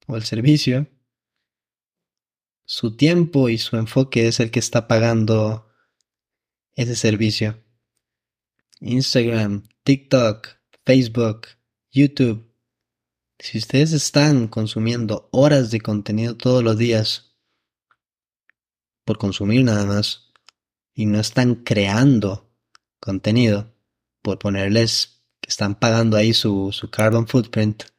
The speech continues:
¿verdad? Si solo están consumiendo y consumiendo, ustedes tienen una, un problema de, de adicción.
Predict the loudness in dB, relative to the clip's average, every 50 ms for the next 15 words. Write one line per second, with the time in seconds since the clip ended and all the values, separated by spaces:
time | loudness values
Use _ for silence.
0 | -2 0 0 2 2 2 4 2 2 0 -2 -10 -20 -20 -20 -20 -20 _ _ _
1 | _ _ _ _ _ _ _ _ _ _ _ _ _ _ _ -14 -10 -8 -2 0
2 | 0 2 2 4 2 2 4 2 0 0 0 0 0 2 0 0 2 0 0 0
3 | 0 2 2 2 2 2 0 -2 -6 -8 -12 _ _ _ _ _ _ _ _ _
4 | _ _ _ _ _ _ _ _ _ _ _ _ _ _ _ _ _ _ _ -18
5 | -12 -4 -2 -2 -2 -2 -2 -2 -2 0 2 2 2 2 2 2 2 0 -2 -2
6 | -4 -4 -6 -6 -4 -2 -2 0 2 2 2 4 2 2 2 0 -2 -4 -4 -6
7 | -6 -8 -10 -14 _ _ _ _ _ _ _ _ _ _ _ _ _ _ _ _
8 | _ _ _ _ _ _ _ _ -8 -2 -2 0 0 0 -2 -4 -4 -2 -2 -4
9 | -4 -6 -12